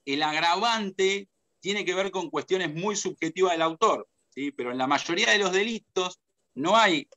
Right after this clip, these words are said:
eh, atenuantes y agravantes que se vinculen precisamente con las circunstancias, eh, del hecho o la personalidad del autor. La, las circunstancias del hecho y la personalidad del autor en la mayoría de los delitos impactan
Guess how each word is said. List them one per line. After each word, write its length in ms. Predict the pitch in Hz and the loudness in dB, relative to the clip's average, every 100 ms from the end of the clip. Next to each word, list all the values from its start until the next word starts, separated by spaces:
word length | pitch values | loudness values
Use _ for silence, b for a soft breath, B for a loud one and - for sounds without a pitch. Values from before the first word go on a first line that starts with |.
| _ _ - | _ _ -10
eh, 260 | 123 123 123 | -8 -6 -4
atenuantes 680 | 131 135 151 170 175 170 160 | 0 0 2 0 -2 -4 -2
y 60 | |
agravantes 480 | 151 143 147 170 170 | -2 0 0 0 -2
que 80 | 131 | -4
se 180 | - 127 | -4 -4
vinculen 720 | 131 139 139 175 170 170 165 - _ _ _ _ _ _ _ _ _ | -2 -2 2 4 6 4 0 -8 _ _ _ _ _ _ _ _ _
precisamente 580 | 131 131 151 165 175 | -4 -4 -4 -2 0
con 100 | 165 | -2
las 140 | 143 127 | -2 -2
circunstancias, 720 | 135 131 127 156 147 151 139 - | -6 -6 -4 -4 -2 -2 -4 -4
eh, 240 | 123 120 | -4 0
del 180 | 120 139 | 4 4
hecho 200 | 170 170 | 4 2
o 40 | |
la 140 | 147 127 | 0 0
personalidad 400 | 123 - 123 143 | -4 -4 -2 0
del 80 | 135 | 0
autor. 360 | 120 113 92 - _ _ _ _ _ _ _ | 0 -2 -6 -10 _ _ _ _ _ _ _
La, 220 | - 156 - | -6 -6 -4
las 200 | 113 - | -6 -4
circunstancias 680 | - 120 139 135 214 208 190 | -2 0 0 4 2 4 4
del 140 | 202 | 4
hecho 200 | 240 - | 2 2
y 60 | 139 | 0
la 160 | 123 - _ _ _ | 0 -6 _ _ _
personalidad 540 | 127 113 120 131 170 | -10 -8 -6 -2 2
del 100 | 185 | 4
autor 480 | 175 175 202 165 107 _ _ _ | 4 2 2 2 0 _ _ _
en 100 | 113 | -8
la 100 | 123 | -6
mayoría 400 | 131 - 147 190 | -6 -2 0 2
de 60 | 185 | 2
los 140 | 185 | 2
delitos 560 | 196 214 160 180 170 - | 0 0 -2 -4 -6 -10
impactan 720 | 131 139 190 190 - 190 190 | -10 2 2 4 0 0 -2